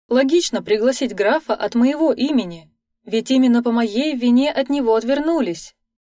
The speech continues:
"Риоры Вариэль пожинает плоды своего характера", буркнул король, скорее обращаясь к себе, нежели ко мне.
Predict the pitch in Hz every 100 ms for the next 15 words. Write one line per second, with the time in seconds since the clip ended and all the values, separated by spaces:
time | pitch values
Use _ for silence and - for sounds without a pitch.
0 | _ _ _ _ _ _ _ _ - 202
1 | 294 339 311 277 214 277 302 220 180 175
2 | 185 196 233 330 320 - 311 302 240 240
3 | 240 262 208 185 208 233 190 - 175 170
4 | 170 _ _ _ _ _ _ _ _ 269
5 | 294 - 190 170 185 180 233 247 175 _
6 | - - 202 262 320 269 285 - 311 311
7 | - 311 294 226 165 - - 214 208 214
8 | 226 277 294 247 170 -